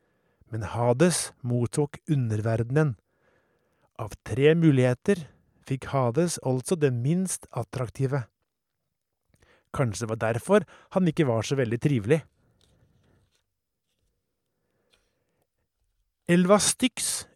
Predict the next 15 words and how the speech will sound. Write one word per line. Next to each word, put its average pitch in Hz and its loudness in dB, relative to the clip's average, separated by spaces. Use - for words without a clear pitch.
utgjorde 147 4
grensen 175 4
mellom 165 4
jorda 139 4
og - 0
underverdenen. 113 -2
Vannet 110 -4
i 165 0
Styx - -4
hadde 123 -2
mirakuløse 123 0
krefter 165 -4
og 123 -2
kunne 127 0
gjøre 127 6